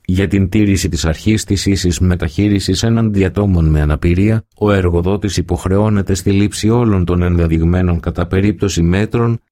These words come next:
προκειμένου τα άτομα με αναπηρία να έχουν δυνατότητα πρόσβαση σε θέση εργασίας, να την ασκούν και να εξελίσσονται, καθώς και δυνατότητα συμμετοχής στην επαγγελματική κατάρτιση, εφόσον τα μέτρα αυτά δεν συνεπάγονται δυσανάλογη επιβάρυνση για τον εργοδότη.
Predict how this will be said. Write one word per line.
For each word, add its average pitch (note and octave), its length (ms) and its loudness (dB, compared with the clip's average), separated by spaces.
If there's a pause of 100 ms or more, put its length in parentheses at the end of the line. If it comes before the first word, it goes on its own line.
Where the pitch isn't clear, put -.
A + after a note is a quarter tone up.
προκειμένου C3 580 0
τα F#2 200 0
άτομα G#2+ 360 0
με G2 120 2
αναπηρία F2 600 0
να F#2 140 2
έχουν F2+ 320 0
δυνατότητα E2 680 0
πρόσβαση F2+ 640 -2
σε E2 160 -6
θέση F#2 360 -2
εργασίας, F2+ 680 0 (220)
να A#2 160 -2
την A2 200 0
ασκούν A#2 360 -2
και G#2+ 120 -2
να G#2 80 2
εξελίσσονται, F#2 800 -2 (160)
καθώς A2+ 480 -2
και G#2+ 120 -2
δυνατότητα F2+ 600 -2
συμμετοχής E2+ 640 -2
στην - 180 -2
επαγγελματική D2+ 720 0
κατάρτιση, G2+ 840 -2 (140)
εφόσον C3+ 580 -2
τα F#2+ 140 0
μέτρα F2+ 420 0
αυτά F#2+ 280 0
δεν A2+ 200 0
συνεπάγονται A2+ 840 0
δυσανάλογη F#2 760 0
επιβάρυνση G2 720 0
για F2 120 0
τον F2 160 0
εργοδότη. D#2+ 640 -2